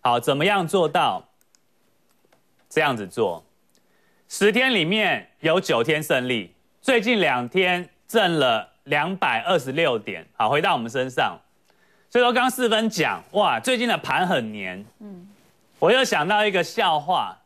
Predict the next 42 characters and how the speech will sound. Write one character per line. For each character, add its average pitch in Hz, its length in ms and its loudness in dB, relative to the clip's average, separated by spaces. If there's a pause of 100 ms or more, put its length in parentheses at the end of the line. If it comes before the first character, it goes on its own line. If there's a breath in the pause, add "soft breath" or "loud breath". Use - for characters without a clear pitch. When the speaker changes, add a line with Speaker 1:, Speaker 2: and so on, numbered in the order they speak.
(1080)
Speaker 1:
对 165 100 4
不 175 60 6
对？ 160 100 2
就 226 160 2
是 202 300 0 (120)
循 165 400 -2
利 202 180 0
宁， 104 380 -6 (960)
我 196 160 4
怎 190 160 0
么 156 120 2
没 160 200 0
感 123 300 -2
觉？ 95 360 -6
是 220 120 -6
不 226 40 2
是 226 40 4
该 196 180 0
吃 196 220 -2
循 139 300 -4
利 180 140 0
宁 101 240 -8
了？ 98 240 0 (300 soft breath)
怎 190 140 2
么 214 100 4
那 269 160 0
么 247 140 2
黏 175 240 0
的 180 100 0
盘， 165 280 -2
两 143 260 0
天 202 200 -2
可 202 120 -2
以 139 60 0
赚 175 340 -2
到 165 180 2
两 139 280 -2
百 120 220 -2
二 139 100 0
十 117 120 -6
六 117 260 -4
点？ - 240 -20